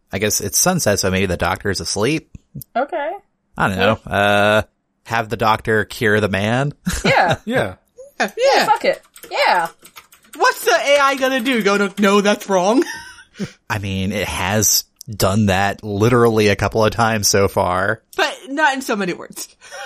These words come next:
Speaker 4: <laughs>
Speaker 2: I like how we're like, "What's the A I gonna do? Tell us we're wrong?" It's like, "Yes."
Speaker 1: "You're wrong," says the doctor. Uh-huh. <laughs>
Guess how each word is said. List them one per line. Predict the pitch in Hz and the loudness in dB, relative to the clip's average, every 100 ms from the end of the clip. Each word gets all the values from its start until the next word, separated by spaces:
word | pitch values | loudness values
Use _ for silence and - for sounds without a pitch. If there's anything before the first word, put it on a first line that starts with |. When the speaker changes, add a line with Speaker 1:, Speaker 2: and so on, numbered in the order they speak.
| - _ | -16 _
Speaker 4:
<laughs> | - 127 - - _ - | -20 -18 -20 -20 _ 0
Speaker 2:
I | |
like | 269 285 | 2 4
how | 277 | 4
we're | |
like, | 247 240 | 2 2
"What's | 349 359 | -2 0
the | 311 | 4
A | 285 269 | 6 6
I | 254 | 4
gonna | 247 208 | 2 0
do? | 254 226 - | 0 0 -2
Tell | - 247 226 | -2 2 2
us | 214 | 2
we're | 233 220 214 | 2 2 4
wrong?" | 220 220 214 233 311 | 6 6 6 2 0
It's | 240 | -6
like, | 196 | -6
"Yes." | 160 160 - - - _ _ _ _ | -4 -4 -4 -10 -14 _ _ _ _
Speaker 1:
"You're | 123 127 131 | 0 2 4
wrong," | 143 151 92 85 82 80 | 4 2 0 -4 -10 -8
says | - 92 80 | -2 -2 -2
the | 98 | -4
doctor. | 87 80 71 78 - _ | -4 -4 -6 -10 -10 _
Uh-huh. | 147 101 80 _ _ - - _ | -8 -6 -8 _ _ -20 -20 _
<laughs> | - | -12